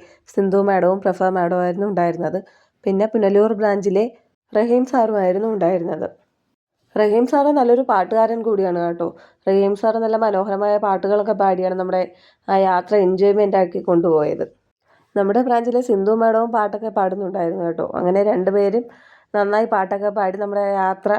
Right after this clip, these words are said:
അടിച്ചു പൊളിച്ച് നമ്മൾ യാത്ര ചെയ്തു. വള്ളത്തിലെ യാത്ര ഒരു മനോഹരമാക്കി തീർത്തു.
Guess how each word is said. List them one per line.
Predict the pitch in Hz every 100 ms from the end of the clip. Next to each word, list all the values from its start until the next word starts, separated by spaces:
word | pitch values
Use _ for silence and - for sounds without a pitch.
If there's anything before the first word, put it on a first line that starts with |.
| -
അടിച്ചു | 185 196
പൊളിച്ച് | 196 190 190 196
നമ്മൾ | 185 190 - -
യാത്ര | 190 180 202
ചെയ്തു. | 165 165 165
വള്ളത്തിലെ | 165 165 180 170 165
യാത്ര | 165 190 202 202 _ _ _ -
ഒരു | 196 202
മനോഹരമാക്കി | 190 190 208 190 185 170 170
തീർത്തു. | 156 139